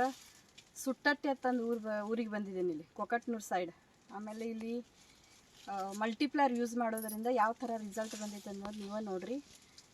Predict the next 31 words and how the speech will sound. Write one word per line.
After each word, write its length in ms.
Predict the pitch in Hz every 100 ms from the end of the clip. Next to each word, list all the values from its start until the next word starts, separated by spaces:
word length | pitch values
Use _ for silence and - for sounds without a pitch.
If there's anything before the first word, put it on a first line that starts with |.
| - -
ಯಾಕಂದ್ರೆ 640 | 233 - 254 247 254 262 254
ಈಗಿನ 200 | 247 262
ಕಾಲದಾಗ 400 | 269 254 247 254
ಏನಾಗೈತಿ, 500 | 247 254 240 247 240
ಭಾಳ 500 | 214 208 196 220 247
ಖರ್ಚು 380 | 247 240 233 233
ಮಾಡಿದ್ರೂ 300 | 226 226 233
ನಿಮ್ಗೆ 420 | 254 262 233 233
ರಿಸಲ್ಟ್ 360 | 220 214 220 220
ಯಾವಾಗ 220 | 202 220 202
ಬರಂಗಿಲ್ಲ. 420 | 190 196 220 202 196 - - - - - - -
ಎಷ್ಟೋ 340 | 233 - 277 277
ಪ್ರಮಾಣದಾಗ 1000 | 294 254 262 277 294 302 294 302 285 294 - -
ಕೆಮಿಕಲ್ 400 | 247 247 302 294
ಹಾಕಿರೋನು 380 | 285 277 277
ಹಿಂಗೆ 260 | 277 269 254
ಬರಂಗಿಲ್ಲ. 440 | 226 208 202 190 208 277 - -
ಮತ್ತು 500 | 233 - - 262 262
ನಾವು 260 | 262 247 254
ಸ್ವಲ್ಪ 320 | - 247 262
ಪ್ರಮಾಣದಾಗ 540 | 277 262 262 247 254
ಕೆಮಿಕಲ್ 460 | 247 220 202 233 240
ಯೂಸ್ 140 | 214
ಮಾಡ್ತೇವೆ. 640 | 202 185 165 170 - - - - -
ಸರ್ಕಾರಿ 440 | 254 226 - 254 269
ಗೊಬ್ಬರ 260 | 262 247 262 269
ಒಂದು 100 | 247
ಸ್ವಲ್ಪ 200 | 262 254
ಪ್ರಮಾಣದಾಗ 460 | - 240 233 240 240
ಯೂಸ್ 180 | 220 220
ಮಾಡಬೇಕಾಗ್ತೈತ್ರಿ. 960 | 202 190 214 185 - 170 - 165 190